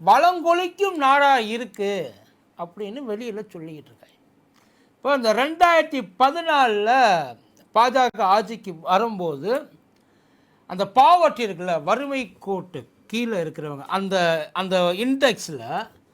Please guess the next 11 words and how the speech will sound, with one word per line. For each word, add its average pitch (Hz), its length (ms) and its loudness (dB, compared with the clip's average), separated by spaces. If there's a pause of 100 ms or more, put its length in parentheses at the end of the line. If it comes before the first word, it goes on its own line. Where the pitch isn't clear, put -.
(480)
வேர்ல்டுல 269 1080 2
இந்தியா 262 480 -2
வந்து 233 240 -8
இருபத்தி 240 640 -8
ஆறு, 214 380 -2
இருபத்தி 220 500 -10
ஏழோ 175 260 -8
இருந்திருக்கு 143 500 -14 (180)
பாவர்ட்டி 214 480 2
லைன்ல. 147 360 -10 (1400)
இன்னைக்கு 294 880 -2